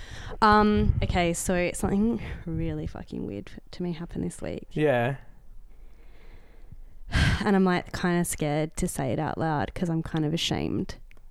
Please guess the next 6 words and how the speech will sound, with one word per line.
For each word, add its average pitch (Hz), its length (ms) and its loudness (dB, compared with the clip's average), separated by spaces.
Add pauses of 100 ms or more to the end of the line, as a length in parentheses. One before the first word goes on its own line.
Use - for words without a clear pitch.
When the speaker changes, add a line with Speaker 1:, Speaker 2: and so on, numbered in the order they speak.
(200)
Speaker 2:
Yeah. 135 380 2 (880)
Speaker 1:
So 170 560 4 (680)
I 196 80 4
get 190 200 2
this 277 220 4
call 196 580 2